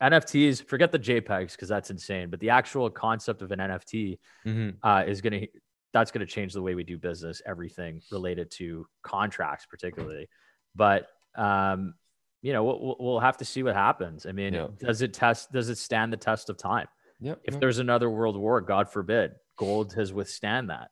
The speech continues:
Speaker 1: you know,
Speaker 2: Yeah.
Speaker 1: Bitcoin hasn't experienced anything like
Speaker 2: That's
Speaker 1: that.
Speaker 2: it. You know, it's just, it's just a child that needs to prove itself through different environments. That's all it is.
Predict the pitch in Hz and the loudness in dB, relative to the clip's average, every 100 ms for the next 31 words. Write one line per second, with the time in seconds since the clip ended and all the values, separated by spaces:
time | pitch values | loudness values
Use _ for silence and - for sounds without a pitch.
0 | - 87 82 98 82 - 107 - 110 101 | -14 -10 -8 -6 -6 -4 -4 -4 -6 -2
1 | 104 101 98 - - 110 95 85 82 82 | -2 -4 -8 -8 -8 -6 -6 -10 -12 -4
2 | 87 127 175 123 120 139 156 139 135 156 | 0 2 6 8 8 6 6 4 4 0
3 | - 123 - 170 - - - 120 147 170 | -2 -4 2 2 2 0 4 6 8 8
4 | 151 127 123 - - - - 143 120 - | 6 4 2 -4 -10 -8 -2 0 2 2
5 | - 120 147 - - - 107 - 123 - | 6 6 6 0 -12 -6 -4 2 2 4
6 | 117 95 95 87 76 - - 92 - 127 | 0 2 2 0 -2 -10 -4 -4 2 6
7 | 131 107 87 - - | 6 6 2 0 -6